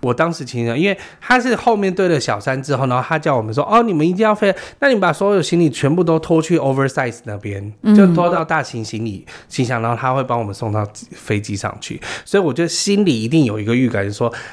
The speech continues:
Speaker 1: 机场已经乱成这样了，行李怎么可能会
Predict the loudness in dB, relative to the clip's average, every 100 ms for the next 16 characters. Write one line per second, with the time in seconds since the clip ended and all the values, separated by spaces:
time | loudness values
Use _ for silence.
0 | -20 _ -4 0 2 0 -2 -4 -2 0
1 | 2 2 0 -4 -8 -2 0 -2 -4 -6
2 | 0 2 2 0 -4 -2 -4 -2 0 0
3 | -2